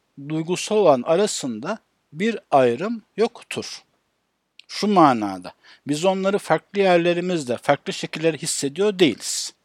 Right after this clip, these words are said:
Bu arada istediği kitapta geçerse geçsin,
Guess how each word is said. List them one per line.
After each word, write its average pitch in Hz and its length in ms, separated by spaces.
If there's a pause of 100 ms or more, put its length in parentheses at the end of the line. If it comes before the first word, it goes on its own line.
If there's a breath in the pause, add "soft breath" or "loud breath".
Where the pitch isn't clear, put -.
(500 soft breath)
Bu 175 140
arada 208 420 (320)
istediği 190 440
kitapta - 400
geçerse 151 420
geçsin, 113 460